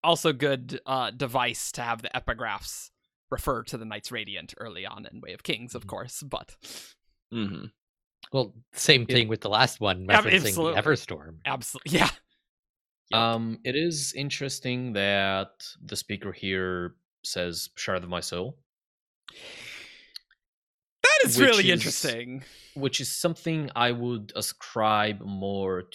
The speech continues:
Speaker 4: to a herald, perhaps. Um, it, it would have made more sense to me for, for that to come from a herald. Now, it could be
Speaker 2: <sighs>
Speaker 4: a,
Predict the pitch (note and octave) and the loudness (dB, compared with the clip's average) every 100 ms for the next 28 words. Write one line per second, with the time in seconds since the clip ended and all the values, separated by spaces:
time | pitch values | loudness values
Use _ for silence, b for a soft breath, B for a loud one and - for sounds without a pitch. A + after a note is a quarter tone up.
0 | - F#2 F2+ D2+ - - F#2 A2 E3+ G3+ | -10 -6 -6 -6 -8 -4 0 0 0 -4
1 | G3 _ E3 F#3 A#3 - - _ _ _ | -8 _ -2 -2 -2 -6 -6 _ _ _
2 | _ _ _ _ _ _ _ _ _ _ | _ _ _ _ _ _ _ _ _ _
3 | _ _ E2 E2+ E2 D#2+ D#2+ - A#2+ - | _ _ -8 -6 -4 -6 -10 -4 -4 -2
4 | A#2 C3+ C3+ B2+ A2+ A2 A2+ G#2+ - G2+ | 2 4 4 4 2 2 0 0 0 -2
5 | F#2 - - - _ _ G2 F#2 F2+ E2+ | -2 -6 -8 -12 _ _ -6 -4 -4 -6
6 | - _ - G2 F#2 E2+ - F2+ F2 E2+ | -12 _ -8 -4 -4 -4 -6 -8 -4 -4
7 | - - E2+ - E2+ - C#2 - B2+ A#2+ | -6 -14 -14 -12 -12 -10 -10 -2 2 2
8 | A2 - - E3 D3 D3 C#3 F#2 A2 G#2+ | 2 -2 0 0 2 2 2 2 2 4
9 | G#2+ G#2 G2+ | 2 0 -2